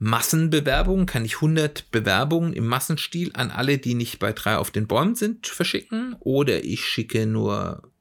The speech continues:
ganz wenige Bewerbungen, die aber ganz ausgesucht und ganz genau ausgearbeitet vor. Oder ich schreibe gar keine Bewerbungen und, äh, schreibe, äh, potenzielle Arbeitgeber auf LinkedIn an. Oder ich gehe auf eine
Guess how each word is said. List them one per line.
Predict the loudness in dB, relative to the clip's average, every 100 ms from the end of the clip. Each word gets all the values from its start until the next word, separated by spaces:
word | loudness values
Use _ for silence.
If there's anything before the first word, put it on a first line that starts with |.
| _
ganz | -4 -2 0
wenige | 2 2 2 0
Bewerbungen, | 2 2 2 2 0 0
die | -2 -4
aber | -2 -4
ganz | -4 -8
ausgesucht | -4 -6 -2 -2 -2 -6 -8
und | -4
ganz | -2 -4 -2
genau | -4 -2
ausgearbeitet | -2 -2 -4 -6 -4 -6 -6 -10
vor. | -4 -4 -4 -10 -18 -14 -4
Oder | 4 6 6
ich | 2
schreibe | 2 0 0
gar | -2 0
keine | 0 0
Bewerbungen | 0 0 0 0 0 0 -2
und, | 0 0 0 -2 -10 -18 -20 _
äh, | 0 2 2 -2 -4
schreibe, | -4 0 0 0 -8 -10 -4
äh, | -2
potenzielle | -2 -4 -2 0 0 2
Arbeitgeber | 0 -2 -2 -2 -2 -2
auf | 0
LinkedIn | 2 2 0 -2 -2
an. | -2 -2 -2
Oder | -4 -6 -6
ich | -4
gehe | -4 -4
auf | -4
eine | -6